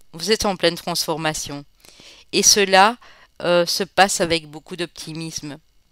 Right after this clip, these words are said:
beaucoup de pensées positives, beaucoup d'enthousiasme ici. C'est vraiment très joli, hein. Alors certes, je le dis toujours, une transformation, ça peut être un petit peu, euh, bouleversant,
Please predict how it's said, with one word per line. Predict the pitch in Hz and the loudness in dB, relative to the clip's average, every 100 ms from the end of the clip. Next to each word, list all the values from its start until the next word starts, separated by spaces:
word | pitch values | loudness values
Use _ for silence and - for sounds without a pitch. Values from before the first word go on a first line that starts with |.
| _ _ _ - - | _ _ _ -20 -20
beaucoup | 156 151 156 175 | -18 -16 -14 -16
de | - | -12
pensées | 165 170 185 | -8 -6 -6
positives, | - 156 165 - 170 143 | -6 -10 -10 -10 -10 -10
beaucoup | 139 - | -14 -14
d'enthousiasme | 156 160 - 156 143 156 165 151 | -10 -10 -10 -12 -2 0 -2 -6
ici. | 143 - 135 - - - _ _ _ _ _ - | -6 -8 -10 -20 -20 -20 _ _ _ _ _ -12
C'est | - 170 | -4 -2
vraiment | 190 190 | -2 -4
très | - 185 | -2 -4
joli, | 175 170 151 143 | -4 -8 -8 -8
hein. | 139 143 _ _ _ _ _ _ _ _ _ _ _ _ _ _ _ _ _ _ _ _ _ _ _ _ _ - - | -10 -14 _ _ _ _ _ _ _ _ _ _ _ _ _ _ _ _ _ _ _ _ _ _ _ _ _ -6 2
Alors | 185 196 - | 4 4 4
certes, | 247 339 - - - - _ - - | 4 4 2 -6 -8 -16 _ -20 -18
je | 165 185 | -10 -10
le | |
dis | 175 180 | -8 -8
toujours, | 196 208 247 | -8 -4 -2
une | 208 | -2
transformation, | 190 180 190 180 175 - 214 | -2 -2 -2 0 0 0 0
ça | - 185 | 2 0
peut | 170 | 0
être | - | -4
un | 175 | -4
petit | 160 175 | -6 -10
peu, | - 190 190 | -10 -4 -2
euh, | 160 | -2
bouleversant, | 165 156 165 - - 196 | -4 -2 -2 0 0 -2